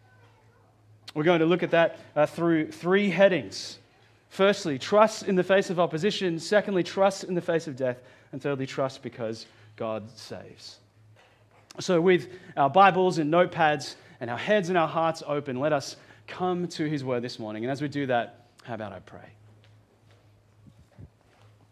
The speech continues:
Our Heavenly Father, the King of heaven, I thank you for your word. And thank you that your word speaks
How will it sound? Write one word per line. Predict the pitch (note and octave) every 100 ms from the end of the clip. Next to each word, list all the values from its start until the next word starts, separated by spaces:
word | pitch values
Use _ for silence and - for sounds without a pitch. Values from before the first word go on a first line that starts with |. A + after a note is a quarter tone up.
| _ _ - - - - - - -
Our | D3+
Heavenly | F3 E3+ E3
Father, | D#3+ C3 B2 A#2 A2 - - _ _ _ _ _ _ _ _ _ _ _ _
the | C#3
King | - F#3 F3+
of | D#3 D3+ C3+
heaven, | D3+ C#3 G#2+ G2 _ _ _ _ _ _ _ _ _ - -
I |
thank | E3+ D#3+
you | D#3+
for | - E3+
your | F#3 F3+
word. | E3+ B2+ A2 - _ _ _ _ _ _ _ _ _ _ _ _ - _ -
And | -
thank | D#3 D3+
you | C3+ A#2
that | A#2+ A2+ -
your | D3
word | B2+ C#3+ C3+ B2 -
speaks | - E3 E3+ - -